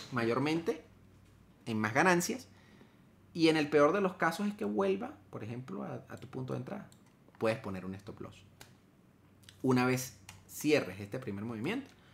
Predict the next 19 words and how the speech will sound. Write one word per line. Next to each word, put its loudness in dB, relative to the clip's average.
puedes -4
poner -6
un, -6
un -6
stop -8
loss -4
a -8
precio -8
de -8
entrada -2
y -4
ya 0
no -2
hay -4
ningún -2
tipo -4
de 0
riesgo. 6
Y, 2